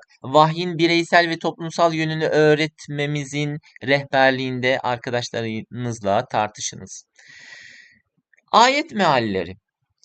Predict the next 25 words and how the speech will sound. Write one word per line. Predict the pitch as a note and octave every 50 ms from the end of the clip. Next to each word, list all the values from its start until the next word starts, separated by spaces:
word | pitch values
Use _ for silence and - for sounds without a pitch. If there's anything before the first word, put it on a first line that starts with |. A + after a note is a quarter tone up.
| _ _ - - _
Bu | - D3+ D#3+ A#3+ C#4+ C#4+ -
Kur'an | - A#3 A3 G3+ F#3+ D#3 C#3+ B2+ A#2+ B2 C3 D3+ _ _ _ _ -
kendisiyle | - G3+ F#3+ G3 G3 G3 G#3 G3+ - A3+ A3+ A3 G#3 G#3+ G#3+
uyarılsınlar, | - G#3 G3 G3 G3 F#3+ G3 F#3+ F#3+ - - G#3 G3 F#3+ G3 G3 F#3+ E3 B2+ - - - - _ _ _ _
Allah'ın | - C3+ D#3 E3 F3+ F#3+ G3+ G3 A3+ A3 A3 G3+ -
ancak | - G3+ A#3+ C4 A#3+ A#3 A3+ A3+ A3+ - -
tek | - C#4 C4+ - - -
ilah | - G3+ G3 G#3+ A3+ G#3 G3+
olduğunu | - F#3 F#3+ F#3 F#3+ F3 F#3+ G3+ G3 G3+ F#3+ D#3+
bilsinler | F#3 F#3 F#3 - - G#3 F#3+ F#3 F3+ F#3 F#3+ F#3+ F#3+ E3
ve | E3+ F3 -
akıl | - E3 D3+ - G#3 G3
sahipleri | G3 - G3+ E3+ D#3+ E3+ D#3+ E3+ E3 - D#3 E3 D#3 D3+ C#3+
düşünüp | D3 D#3 - - D#3+ D#3+ D3+ - _ _
öğüt | D3 D3 E3 E3 -
alsınlar | F3+ D3+ D3 D3+ - - D#3+ D#3 D#3 E3 G3 G#3+ G3
diye | F#3+ F#3+ F#3
insanlara | F3 E3 D#3 D#3 - - C#3+ C3+ C3+ C3 B2+ B2+ A#2+ A2+
bil-, | B2 B2 A#2 G#2+ - _ _ - _ _ _ _
bildirilir. | - A2 A#2+ A#2+ A2+ G#2+ A2 A2 G2 G2+ F#2 F#2+ F2+ - - - - _ _ _ _ _ _ _ -
İbrahim | C#3+ C#3 B2 D3+ D3 C#3+ D3 D#3+ F#3 G#3
Suresi | G3 - - C3+ A2 F#2+ F#2 F#2 - - D#3+ F#3
elli | F#3 - E3 D#3+ D#3 D3 D3+
ikinci | D3+ D#3 D#3+ D#3 D3+ D3+ C#3+ B2+
ayet. | A2+ G2 F#2+ F#2+